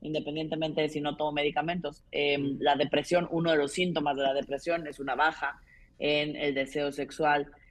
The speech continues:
Speaker 1: em, problemas de pareja, ¿no?
Speaker 2: Pero
Speaker 1: Como
Speaker 2: no la
Speaker 1: habíamos
Speaker 2: edad
Speaker 1: dicho.
Speaker 2: per se, ¿verdad? O sea, te, se,
Speaker 1: No
Speaker 2: llegar
Speaker 1: la
Speaker 2: a
Speaker 1: edad
Speaker 2: cierta
Speaker 1: per
Speaker 2: edad,
Speaker 1: se.
Speaker 2: ah, ok, vale.
Speaker 1: No hace que la libido, eh, de
Speaker 2: Va.
Speaker 1: manera así estadísticamente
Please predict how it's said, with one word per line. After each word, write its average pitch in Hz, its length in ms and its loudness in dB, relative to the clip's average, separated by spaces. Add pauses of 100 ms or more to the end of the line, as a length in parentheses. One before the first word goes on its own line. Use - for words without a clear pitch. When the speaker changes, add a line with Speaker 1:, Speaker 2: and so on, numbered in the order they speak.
(160)
Speaker 1:
em, 139 500 2
problemas 160 400 2
de 143 80 0
pareja, 139 560 -2
¿no? 147 220 -6
Speaker 2:
Pero 240 160 4
Speaker 1:
Como 254 140 4
Speaker 2:
no 262 60 4
la 285 80 4
Speaker 1:
habíamos 240 280 6
Speaker 2:
edad 151 80 0
Speaker 1:
dicho. - 100 -10
Speaker 2:
per 226 200 2
se, 208 280 2
¿verdad? 151 440 -2
O 165 80 -10
sea, 180 280 0 (260)
te, 214 160 -2
se, - 140 -10
Speaker 1:
No - 60 -12 (100)
Speaker 2:
llegar 190 180 6
Speaker 1:
la - 40 6
Speaker 2:
a - 60 6
Speaker 1:
edad - 20 4 (160)
Speaker 2:
cierta 240 100 2
Speaker 1:
per 220 100 6
Speaker 2:
edad, 277 120 6
Speaker 1:
se. - 200 0
Speaker 2:
ah, 180 80 0
ok, 170 240 -4
vale. - 160 -14 (320)
Speaker 1:
No 185 300 2
hace 185 320 2
que 170 160 2
la 156 140 2
libido, 160 640 -2
eh, 131 100 -12
de 143 120 -4
Speaker 2:
Va. 139 60 -6
Speaker 1:
manera 147 800 0 (120)
así 135 600 -4 (380)
estadísticamente 143 1300 0